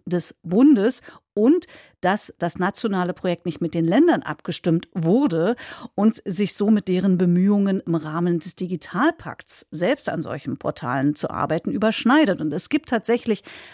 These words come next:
Parallelentwicklungen in den Ländern, zum Beispiel die Fides-Plattform, die macht zu ungefähr fünfzig Prozent dasselbe. Diese Plattform hat zum Ziel, dass sich darauf alle Schulen in Deutschland anmelden können.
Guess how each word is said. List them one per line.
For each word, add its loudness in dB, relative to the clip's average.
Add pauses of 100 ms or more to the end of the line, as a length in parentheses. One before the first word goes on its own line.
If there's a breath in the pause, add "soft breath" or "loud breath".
Parallelentwicklungen 2
in 4
den 0
Ländern, 0 (420 loud breath)
zum -4
Beispiel -2
die -2
Fides-Plattform, 0
die -4
macht -2 (120)
zu -4
ungefähr 0
fünfzig -6
Prozent -2 (180)
dasselbe. -2
Diese 0
Plattform 0
hat -4
zum -2
Ziel, 2 (320 loud breath)
dass 2
sich -8
darauf -2 (240 soft breath)
alle 2
Schulen 2
in 0
Deutschland -2
anmelden 4
können. 0